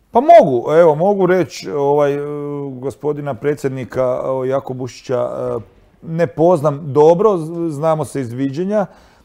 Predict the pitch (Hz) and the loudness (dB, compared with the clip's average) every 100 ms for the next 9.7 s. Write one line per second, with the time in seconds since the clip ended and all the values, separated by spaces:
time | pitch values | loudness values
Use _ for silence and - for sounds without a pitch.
0 | _ - 135 151 151 123 180 190 190 170 | _ -4 0 0 0 -2 -2 0 0 -2
1 | 143 175 170 156 - 160 165 156 156 147 | -2 -2 0 -2 2 2 4 2 2 4
2 | 143 143 143 160 156 151 151 147 139 139 | 4 2 0 -2 -2 -6 -4 -2 0 0
3 | 139 160 147 139 139 135 117 151 180 190 | 2 0 0 -2 -2 -4 -6 -4 -2 -4
4 | 220 208 _ _ _ 139 160 202 202 175 | -4 -8 _ _ _ -4 -2 -2 -4 0
5 | 202 185 175 175 147 151 156 170 156 160 | 0 0 0 -2 -2 -4 -4 -4 -2 -2
6 | 170 143 147 135 147 156 143 143 143 143 | -2 -2 -4 -4 0 0 0 -4 -4 -4
7 | 135 131 123 120 127 113 95 _ 143 143 | -4 -4 -6 -8 -6 -6 -8 _ -16 -12
8 | 151 143 143 143 123 139 139 135 - 151 | -6 -2 -2 -2 -6 -4 -4 -4 -2 -2
9 | 147 120 - _ _ _ - | 0 -2 -6 _ _ _ -14